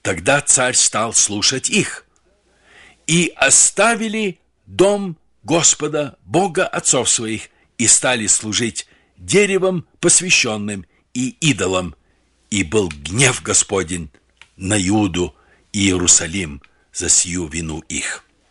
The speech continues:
История молодого Иоаса начинается с чуда. Жизнь его висела на волоске. Гафолья, дочь коварной женщины Иезавели, одержимая ненавистью и исполненная страстью к захвату власти в свои руки,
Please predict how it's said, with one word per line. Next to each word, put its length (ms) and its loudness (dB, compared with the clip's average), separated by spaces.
История 380 2
молодого 500 0
Иоаса 640 0
начинается 680 0
с 60 2
чуда. 500 -2
Жизнь 500 2
его 420 -2
висела 460 0
на 100 -6
волоске. 520 -2
Гафолья, 720 0
дочь 580 0
коварной 480 0
женщины 480 0
Иезавели, 720 -2
одержимая 840 2
ненавистью 760 2
и 160 0
исполненная 680 0
страстью 640 0
к 100 -10
захвату 560 -2
власти 460 0
в 60 0
свои 240 0
руки, 440 -2